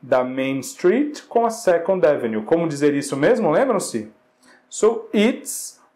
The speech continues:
on the corner of Main Street and Second Avenue.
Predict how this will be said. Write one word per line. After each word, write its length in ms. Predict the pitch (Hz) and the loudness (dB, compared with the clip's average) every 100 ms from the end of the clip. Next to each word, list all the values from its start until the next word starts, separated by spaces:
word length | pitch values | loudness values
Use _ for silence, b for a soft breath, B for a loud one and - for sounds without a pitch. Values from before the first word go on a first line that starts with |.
| _ | _
on 220 | 240 254 | 2 4
the 80 | 220 | 4
corner 840 | - - 165 147 151 165 196 226 - - | 2 4 6 6 2 0 0 -2 -8 2
of 280 | 160 156 147 | 2 2 0
Main 280 | 135 127 131 | 0 0 -4
Street 640 | - - 220 247 - - 370 | -8 -2 0 0 -4 -8 -2
and 140 | 240 | -2
Second 560 | 226 - 131 131 147 147 | 0 0 0 0 2 4
Avenue. 460 | 156 123 107 95 | 4 0 -6 -8